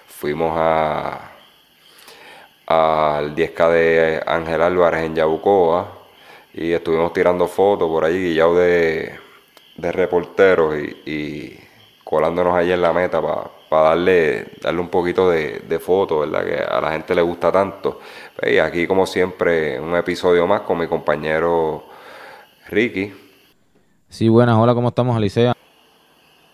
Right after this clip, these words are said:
Speaker 1: Pues este, este episodio va a estar bien interesante. Está, este, vamos a estar hablando de, de un atleta que estuvo coqueteando con romper el cinco K, el récord nacional de cinco K.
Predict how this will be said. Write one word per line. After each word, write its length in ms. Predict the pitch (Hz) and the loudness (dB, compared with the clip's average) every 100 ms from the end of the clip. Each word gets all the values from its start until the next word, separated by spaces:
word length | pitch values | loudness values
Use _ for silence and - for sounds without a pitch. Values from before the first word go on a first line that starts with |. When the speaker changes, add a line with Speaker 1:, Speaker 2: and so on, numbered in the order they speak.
| _ _ _ _ - _ - | _ _ _ _ -20 _ -4
Speaker 1:
Pues 240 | 120 107 | 0 2
este, 340 | 85 95 92 87 | 2 2 4 4
este 160 | - | 4
episodio 460 | 98 98 101 98 95 | 0 2 4 6 6
va 60 | |
a 20 | 92 | 4
estar 180 | 95 | 0
bien 160 | 90 95 | 0 0
interesante. 640 | 95 98 95 113 117 - | 0 2 2 2 -2 -2
Está, 480 | 92 87 78 76 - | -2 4 4 4 2
este, 880 | 78 78 - 78 76 73 71 69 69 - _ - - - - | -2 -6 -4 -2 -2 -2 -4 -8 -12 -20 _ -12 -12 -18 -10
vamos 160 | 69 78 | -4 -4
a 40 | |
estar 180 | 78 90 | 2 4
hablando 500 | 87 90 90 92 90 | 6 6 4 2 2
de, 720 | 85 80 78 76 76 69 64 - - _ _ _ _ _ | 4 2 0 -2 -4 -4 -8 -14 -20 _ _ _ _ _
de 160 | 78 82 | -2 0
un 140 | 85 | 2
atleta 420 | 87 90 110 107 | 2 4 4 4
que 120 | 85 | 2
estuvo 280 | 80 87 87 | 0 2 2
coqueteando 560 | 87 92 87 95 98 92 | 4 2 4 2 2 2
con 140 | 87 | 2
romper 540 | 80 82 78 95 107 - | 2 -2 0 0 0 -4
el 160 | 87 82 | -6 -6
cinco 460 | - 87 76 80 | -6 -6 -2 -4
K, 640 | 78 82 87 90 82 - 85 | 2 2 4 4 2 0 -2
el 320 | 80 73 69 | -2 -4 -4
récord 280 | 80 90 95 | 0 2 4
nacional 440 | 95 90 92 90 92 | 2 2 2 2 2
de 80 | |
cinco 400 | 87 92 82 85 | 0 -4 -2 0
K. 160 | 104 - | 0 -4